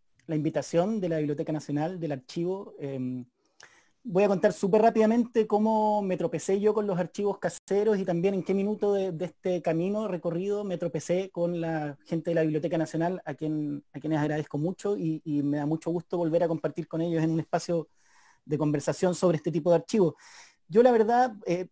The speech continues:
partí con un proyector que me dejó un primo que se fue a estudiar afuera, que es este mismo proyector, un Bell and Howell.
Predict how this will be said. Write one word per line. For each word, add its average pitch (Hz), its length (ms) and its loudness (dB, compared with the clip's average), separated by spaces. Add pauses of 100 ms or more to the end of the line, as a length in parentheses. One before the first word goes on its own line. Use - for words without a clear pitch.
(140)
partí 196 320 0
con 220 160 4
un 214 260 4
proyector 214 520 4
que 226 100 -2
me 214 80 0
dejó 208 180 -2
un 190 100 -2
primo 214 300 0
que 185 120 -6
se 160 100 -6
fue 175 120 -4
a - 20 -2
estudiar 175 260 0
afuera, 196 300 0
que 131 100 -2
es 139 60 2
este 147 200 -4
mismo 180 240 2
proyector, 214 460 -2
un 196 140 -6
Bell 180 100 -2
and 175 220 -4
Howell. 208 340 2